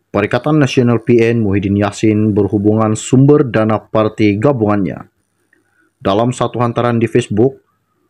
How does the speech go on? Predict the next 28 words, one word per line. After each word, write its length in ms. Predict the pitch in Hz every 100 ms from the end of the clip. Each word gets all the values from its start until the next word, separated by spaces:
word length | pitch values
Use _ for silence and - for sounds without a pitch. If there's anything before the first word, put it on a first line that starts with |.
| _ _ _ -
Puad 400 | 156 107 - - _
berkata 800 | - - - 113 120 120 127 127
Muhyiddin 560 | - 107 110 117 131 127
perlu 320 | 127 127 131
disiasat 560 | 120 - - - 135 -
kerana 320 | 123 123 120
didakwa 720 | 117 117 131 - 127 127 127
membelanjakan 1040 | 123 151 156 131 135 127 139 143 98 - - _ _ _
sejumlah 560 | - 95 110 113 147 131
dana 320 | 139 139 135
yang 240 | 120 110 101
berlebihan 640 | 107 104 107 113 110 120 - _
semasa 480 | - 104 120 - 160
pilihan 320 | - 127 113
raya 160 | 113 113
umum 320 | 107 113 110
P 80 | 104
R 160 | 92 101
U 80 |
lima 240 | 101 101 98
belas 320 | 101 98 -
ke 160 | - 165
lima 320 | 123 107 98
belas 400 | 110 92 - _ _ _ _ _ 110
yang 320 | 131 175 131
berakhir 560 | 117 127 - 139 101
baru-baru 560 | 85 98 101 101 98 98
ini. 160 | 110